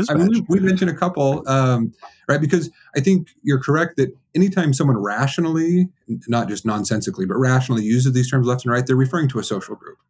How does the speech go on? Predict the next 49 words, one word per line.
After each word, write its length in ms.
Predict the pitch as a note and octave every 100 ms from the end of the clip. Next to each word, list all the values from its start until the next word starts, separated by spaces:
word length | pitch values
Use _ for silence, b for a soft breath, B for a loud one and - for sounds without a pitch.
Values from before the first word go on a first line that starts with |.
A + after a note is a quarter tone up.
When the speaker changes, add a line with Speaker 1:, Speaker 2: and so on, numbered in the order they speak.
| _ _ _ _ _ _
Speaker 1:
Right? 100 | G#2+
That, 160 | A#2+ B2+
that's 140 | C3
the 60 | D3+
only 180 | B2+ A#2
way 280 | A2+ A2 A2+
you 140 | G#2+
can 120 | G#2+
do 220 | G2+ G#2
it 60 | G2
in 60 | G#2
a 60 |
reasonable 380 | G2+ G#2 G2 G2
way. 300 | C#3 C#3+ B2+ b b b b -
And 540 | C#3+ C#3+ C#3+ C#3 C3 - _ _ _ -
we 220 | B2 F#3
would 160 | F3+ -
say, 160 | D3
"Well, 180 | D3 D#3+
let's 240 | F#3 F#3+
use 600 | D#3 E3 F#3 G3 G3+ F#3 -
labels 500 | A#2 C3 D3+ C3+ C3
and 140 | A#2+ A#2
terms 540 | C#3+ D3 B2+ B2 A2
that 160 | B2 B2+
imply 460 | B2 - C3+ C#3+
that 100 | C#3
we 100 | A#2+
are 120 | D3 G#3+
talking 300 | C3+ A2+ G#2+
about 140 | F#2+
a 40 |
social 300 | - - -
group, 200 | - - _ _ _ _ _
rather 440 | A2 A#2+ C3 C3 B2+
than 160 | A#2
that 200 | A#2+ A#2+ - A#2+
imply 480 | B2 - B2 A#2 A2+
that 140 | A2+
there's 180 | A2+ -
some 140 | G#2+
philosophy 520 | G2+ G#2 G#2 - -
binding 340 | G2 G2+ G2 G2+
together 340 | - G2+ G2
all 140 | G#2 G2+
these 140 | G2+
people's 280 | - F#2+ F#2
views." 160 | - b b b
So 340 | - D3+ C#3